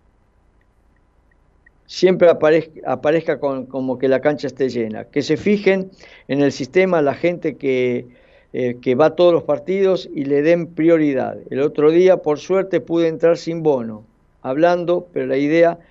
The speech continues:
es que si uno paga la cuota puede ingresar sin inconvenientes. Saludos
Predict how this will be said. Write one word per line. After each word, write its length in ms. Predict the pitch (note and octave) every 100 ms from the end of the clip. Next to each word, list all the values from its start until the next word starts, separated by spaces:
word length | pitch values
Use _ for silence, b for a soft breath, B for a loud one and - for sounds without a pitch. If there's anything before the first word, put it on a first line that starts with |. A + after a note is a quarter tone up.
| b b
es 120 | B2
que 140 | - B2
si 200 | - F#3
uno 280 | F#3 E3
paga 260 | F3+ F3 E3
la 120 | D#3+
cuota 380 | D#3+ F3 F3 F3+
puede 240 | - D3
ingresar 520 | D3 C#3 C#3 - D3+ D3
sin 300 | - D3+ D3+
inconvenientes. 760 | C#3 C3 B2+ C3 D3 C3+ B2+
Saludos 640 | C3 B2 C#3+ C#3 C#3 B2+